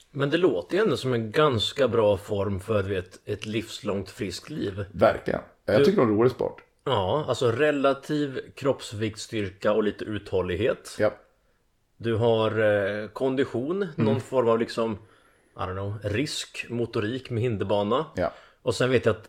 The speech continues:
Speaker 1: roddmaskinen tog över av logistiska skäl, gissningsvis.
Speaker 2: Ja, i alla fall på mindre tävlingar så vart det så. Och, och några gånger när de inte fick till det med hinderbanan. Då var femhundra meter rodd på tid,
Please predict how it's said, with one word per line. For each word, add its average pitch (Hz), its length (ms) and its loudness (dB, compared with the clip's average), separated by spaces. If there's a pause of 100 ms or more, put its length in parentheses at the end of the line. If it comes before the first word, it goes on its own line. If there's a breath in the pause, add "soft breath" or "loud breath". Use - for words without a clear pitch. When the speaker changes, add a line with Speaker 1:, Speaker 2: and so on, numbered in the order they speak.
Speaker 1:
roddmaskinen 107 880 0
tog 117 220 -6
över 101 540 0
av 98 180 -2
logistiska 98 760 -4
skäl, 101 460 0
gissningsvis. 98 800 -8 (400)
Speaker 2:
Ja, 151 420 12
i 151 40 12
alla 156 160 10
fall 151 240 8
på 143 120 0
mindre 131 540 4
tävlingar 85 560 0
så 95 140 -6
vart 80 280 -8
det - 80 -10
så. 76 380 -10
Och, 127 120 0 (220)
och 135 120 8
några 120 340 10
gånger 107 360 4
när 98 140 2
de 95 120 0
inte 90 220 -4
fick 92 180 -12
till 110 280 4
det 80 80 -4
med 76 80 -6
hinderbanan. 71 560 -8 (920 soft breath)
Då 156 100 8
var 147 160 12
femhundra 127 680 8
meter 110 260 2
rodd 101 380 4
på 107 80 -4
tid, 80 380 -2